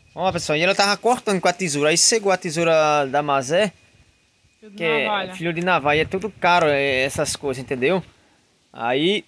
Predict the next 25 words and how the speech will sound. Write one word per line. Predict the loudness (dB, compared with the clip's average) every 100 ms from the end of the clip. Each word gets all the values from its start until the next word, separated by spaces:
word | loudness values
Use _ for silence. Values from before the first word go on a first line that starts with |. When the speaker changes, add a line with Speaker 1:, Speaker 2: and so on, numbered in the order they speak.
| _ _ _ _ _ _ _ _ _ -8
Speaker 1:
a | -4
máquina | -2 -2 -2 -2 0
despelengou. | 0 0 0 2 0 0 0
Isso | 0
foi | 0
a | 2
mesma, | 2 0
foi | -2
que | -4 -2
que | -2
ela | -2
quebrou? | -2 -2 0 -2 -6 -20 -20 _ -20
Speaker 2:
Não, | -14 -12 -12
ela | -14
foi | -16 -14
outra. | -14 -16 -20 _ _ _ _ _ _
Speaker 1:
Eita, | -6 -4 -4 -6 -10
os | -8
abençoados. | -6 -8 -10 -4 0 0
Aí | -2
no | -6
salão | -6 -2
a | -2
gente | -2 -6 -8 -8 -14 _ _ _ -16 -4
<laughs> | -4